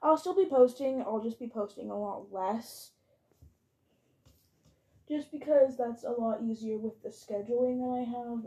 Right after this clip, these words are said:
and with just me being able to take a break. I'm not, like, like, I don't wanna seem like I'm quitting, 'cause I'm not. I'm just kind of posting a little bit less.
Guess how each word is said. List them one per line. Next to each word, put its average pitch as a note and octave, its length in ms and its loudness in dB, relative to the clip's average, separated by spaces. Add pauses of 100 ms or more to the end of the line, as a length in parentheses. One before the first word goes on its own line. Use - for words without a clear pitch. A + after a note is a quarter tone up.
and F#3+ 380 -12
with F#3+ 200 -6 (260)
just - 320 -12 (840)
me G#3 260 -2
being F#3+ 200 -2
able G3 260 -6
to - 120 -20
take G3+ 180 -14 (920)
a D#4 60 0
break. G4 460 2 (920)
I'm D4 180 4
not, E4 320 2 (300)
like, B3 280 -2 (1300)
like, B3+ 100 -4
I C#4+ 60 6
don't D4 120 2
wanna F#4 120 -2
seem F4 160 -2
like C#4 120 2
I'm B3 180 -2
quitting, B3+ 540 -2 (300)
'cause - 100 -10
I'm G#3+ 200 -2
not. G3+ 360 -2 (1040)
I'm A3+ 220 6
just A#3+ 200 2
kind B3+ 200 0
of B3 180 4 (200)
posting A#3 460 0
a B3+ 80 -2
little D#4+ 280 -2
bit G4 200 -6
less. G4 580 -4